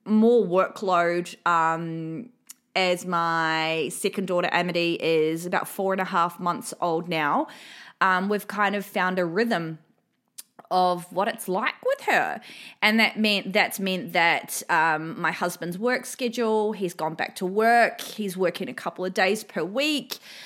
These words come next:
Um, and it means that I'm able to do more things that I wanna do with you guys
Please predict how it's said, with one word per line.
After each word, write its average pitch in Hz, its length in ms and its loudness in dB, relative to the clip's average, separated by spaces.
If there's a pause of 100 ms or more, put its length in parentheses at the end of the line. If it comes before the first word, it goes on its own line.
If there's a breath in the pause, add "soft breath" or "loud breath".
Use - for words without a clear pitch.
(360 loud breath)
Um, 185 960 4
and 196 680 0
it 196 160 -2
means 226 280 2
that 208 140 0
I'm 214 220 4
able 214 220 0
to 220 120 -4
do 202 320 -2
more 202 220 0
things 240 340 0
that 226 140 0
I 220 60 2
wanna 233 240 0
do 262 500 -2
with 196 300 -4
you 294 160 4
guys 214 500 4